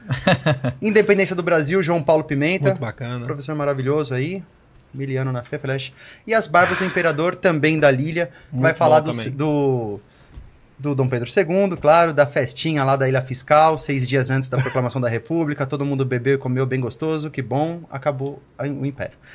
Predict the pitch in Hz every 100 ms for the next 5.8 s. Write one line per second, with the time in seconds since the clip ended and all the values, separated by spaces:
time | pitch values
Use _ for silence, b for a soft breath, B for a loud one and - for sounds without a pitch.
0 | B B - 277 214 262 - 240 262 240
1 | 202 156 165 147 160 185 208 190 226 -
2 | 196 190 190 190 196 208 175 180 196 -
3 | 190 160 120 - 127 131 160 156 139 160
4 | 147 131 135 147 185 190 147 139 131 139
5 | 139 131 131 131 139 120 131